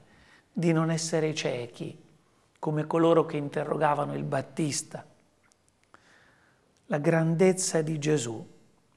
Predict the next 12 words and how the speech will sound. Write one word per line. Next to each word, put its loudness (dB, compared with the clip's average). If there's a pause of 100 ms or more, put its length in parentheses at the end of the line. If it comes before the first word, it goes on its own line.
(380)
è -4
come 0
una -2
luce -12 (680)
che 0
si 0
fa 4
strada -2 (420)
nella 8
vita 2
delle 0
persone. -8